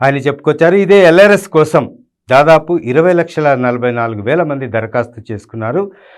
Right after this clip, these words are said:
వీళ్ళ దగ్గర నుంచి ఇరవై వేల కోట్ల రూపాయలు వసూలు చేసేందుకు ప్రభుత్వం సన్నాహాలు చేస్తోంది. ఇందుకోసం మార్చి ముప్పై ఒకటిన,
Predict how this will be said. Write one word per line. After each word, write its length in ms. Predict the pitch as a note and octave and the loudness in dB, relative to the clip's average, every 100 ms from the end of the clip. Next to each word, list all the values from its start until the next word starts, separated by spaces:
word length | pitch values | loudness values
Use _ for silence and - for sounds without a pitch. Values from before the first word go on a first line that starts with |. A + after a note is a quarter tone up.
| - _ | -20 _
వీళ్ళ 240 | C#3+ A3 G#3+ | 2 4 4
దగ్గర 380 | F#3+ F3 A3 G3+ | 4 4 4 4
నుంచి 600 | E3+ - F#3+ A3 G#3 _ - | 0 -2 -4 -4 -10 _ -8
ఇరవై 340 | C3+ D#3+ D#3+ | -2 2 2
వేల 260 | D3 D3+ F#3+ | 4 4 4
కోట్ల 340 | F#3 D#3 D3+ | 2 -2 -2
రూపాయలు 600 | B2+ B2+ B2+ B2 B2 A2+ A#2+ _ _ | -2 -4 -2 -2 -4 -8 -16 _ _
వసూలు 320 | G#2 A2 D#3+ - B2 | -12 -6 -6 -4 -6
చేసేందుకు 720 | A#2 B2 A#2 A#2+ B2 G#2 - _ _ _ _ | -4 -6 -6 -6 -8 -8 -16 _ _ _ _
ప్రభుత్వం 480 | A2 A2 B2 B2 G#2+ | -8 -6 -8 -8 -10
సన్నాహాలు 440 | G2+ G#2 A#2 A#2 A2 | -10 -8 -4 -4 -6
చేస్తోంది. 420 | G#2 G2+ A#2+ A#2 F3 | -10 -10 -10 -6 -4
ఇందుకోసం 640 | C#3 B2+ C3 C3+ F#3 F#3+ F#3 _ _ _ | -4 -6 -6 -4 -4 -4 -10 _ _ _
మార్చి 320 | D3 G#3 G#3+ A3 | 2 2 2 0
ముప్పై 420 | F3 E3 F3 D#3+ | 2 4 4 4
ఒకటిన, 420 | E3 - D#3 | 0 -2 -2